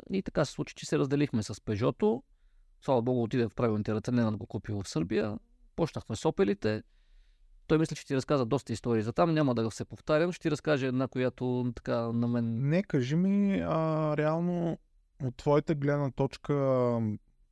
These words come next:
Speaker 2: когато участваш в подобен тип състезания, вие реално тая година карахте само там навънка, с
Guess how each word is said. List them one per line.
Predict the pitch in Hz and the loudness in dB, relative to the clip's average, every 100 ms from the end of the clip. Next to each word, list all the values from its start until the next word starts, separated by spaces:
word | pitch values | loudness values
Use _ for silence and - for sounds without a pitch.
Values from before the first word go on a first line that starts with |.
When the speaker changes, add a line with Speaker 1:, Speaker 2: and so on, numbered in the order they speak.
| _ _ _ _ - _ _ | _ _ _ _ -20 _ _
Speaker 2:
когато | - 120 120 - | -2 2 4 2
участваш | 123 123 120 - 120 | 0 2 2 0 -2
в | 113 _ _ - | -2 _ _ -8
подобен | 110 113 113 117 | 0 2 2 0
тип | - 110 | -2 -12
състезания, | - 113 - 104 113 117 110 | -8 -8 -6 -2 0 0 0
вие | 113 110 | 2 2
реално | 113 113 110 | 0 0 -2
тая | - 110 | -2 -2
година | 101 101 113 120 117 - _ _ _ _ _ _ _ - | 0 -4 -2 0 -2 -6 _ _ _ _ _ _ _ -2
карахте | 123 117 - - | 4 4 2 -6
само | 127 120 117 | 0 2 0
там | - 120 120 117 113 107 | 0 2 2 0 0 0
навънка, | 107 98 117 131 143 135 | 0 0 -2 -2 0 -2
с | - - - | -6 -18 -20